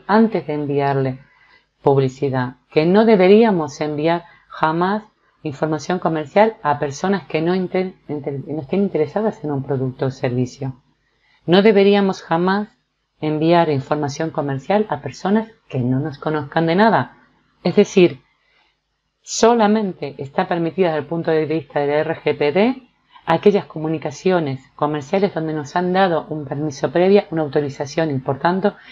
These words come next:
el usuario es quien decide libremente recibir la publicidad o los anuncios que le vamos a enviar.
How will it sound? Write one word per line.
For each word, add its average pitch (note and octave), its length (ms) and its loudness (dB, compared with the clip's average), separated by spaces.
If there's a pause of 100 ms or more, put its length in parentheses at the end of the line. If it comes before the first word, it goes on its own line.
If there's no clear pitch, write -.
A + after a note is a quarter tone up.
(220)
el D#3+ 200 2
usuario G#3 340 2
es - 80 -4
quien E3 220 -6
decide D#3+ 420 -2
libremente D#3+ 840 -2
recibir D3+ 640 -2 (480)
la D3 160 0
publicidad D#3+ 800 0 (380)
o D#3 260 4
los D3+ 220 -4
anuncios G#3+ 640 4
que E3 80 0
le C#3+ 80 0
vamos C#3+ 320 -2
a C#3 60 -2
enviar. A#2+ 400 -4